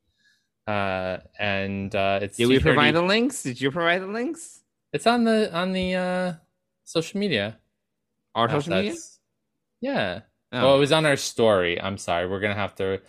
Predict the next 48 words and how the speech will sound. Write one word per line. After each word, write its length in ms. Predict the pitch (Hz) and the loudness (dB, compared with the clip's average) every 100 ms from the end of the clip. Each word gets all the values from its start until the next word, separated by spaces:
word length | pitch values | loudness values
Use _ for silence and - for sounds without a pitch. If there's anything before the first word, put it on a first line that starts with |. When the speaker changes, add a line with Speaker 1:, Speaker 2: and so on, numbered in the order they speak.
| - - _ _ _ _ _ _ _ _ | -20 -20 _ _ _ _ _ _ _ _
Speaker 1:
someone 420 | - 151 160 135 | -2 2 4 4
Speaker 2:
Oh, 20 | |
Speaker 1:
who's 200 | 123 120 | 2 0
Speaker 2:
our 40 | 123 | 0
Speaker 1:
in 60 | 117 | -2
Speaker 2:
story. 120 | - | 0
Speaker 1:
charge 320 | 123 135 123 | 2 2 4
of 140 | 113 | 0
social 380 | - 123 113 113 | 2 0 2 0
media, 680 | 107 123 107 92 90 95 117 _ _ _ - | 0 2 2 2 2 0 -2 _ _ _ -4
which 180 | 135 | -2
is 120 | 151 123 | -2 -2
not 220 | 151 160 | -2 0
me, 600 | 139 160 101 85 90 95 _ _ _ - | 0 0 0 -4 -10 -14 _ _ _ -12
needs 500 | 117 123 131 113 - | -4 -2 -2 -6 -16
to, 840 | - - 120 117 113 107 104 101 101 _ - | -8 -2 2 4 2 0 -2 -4 -6 _ -6
Speaker 2:
I 60 | 165 | -2
Speaker 1:
you 100 | 208 | 2
Speaker 2:
saw 100 | 220 | 4
Speaker 1:
know. 60 | |
Speaker 2:
you 120 | 233 196 | 6 6
post 240 | 180 165 | 4 2
it 40 | |
to 60 | 151 | 2
our 120 | 127 | 2
stories. 560 | 117 - 95 71 69 - | 0 -2 -4 -4 -10 -10
I 60 | 107 | -8
saw 200 | 110 101 | -4 -2
that. 100 | 87 | 0
I 80 | 123 | 0
was 100 | 95 | 0
Speaker 1:
Yes, 120 | 127 | -4
Speaker 2:
like, 60 | 170 | 0
"Oh, 20 | |
Speaker 1:
I 60 | 156 | 2
Speaker 2:
good 80 | |
Speaker 1:
did 60 | 113 | 4
Speaker 2:
job, 160 | 117 95 | 2 2
Mike. 100 | - | -2
Speaker 1:
post 180 | 85 | -2
it. 40 | 113 | -4
Speaker 2:
Look 80 | 117 | -4
at 80 | 107 | -4
you 200 | 107 95 | -4 -4
sharing 300 | - 101 101 | -4 -6 -4
to 80 | 101 | -6
our 100 | 92 | -6
stories." 640 | - 85 82 82 - - | -6 -6 -4 -6 -8 -20